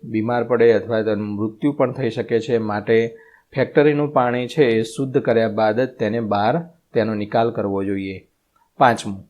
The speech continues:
દિનેશભાઈએ નવા મકાનમાં વરસાદી પાણીનો સંગ્રહનો ટાંકો બનાવ્યો છે. તો સારું, આ સારું કહેવાય, કારણ કે વરસાદનું પાણી છે એ જમીનનું અમુક જે,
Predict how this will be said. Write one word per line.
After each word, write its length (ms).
દિનેશભાઈએ 640
નવા 240
મકાનમાં 560
વરસાદી 440
પાણીનો 460
સંગ્રહનો 640
ટાંકો 360
બનાવ્યો 420
છે. 360
તો 100
સારું, 480
આ 40
સારું 360
કહેવાય, 420
કારણ 240
કે 80
વરસાદનું 600
પાણી 340
છે 180
એ 340
જમીનનું 680
અમુક 380
જે, 580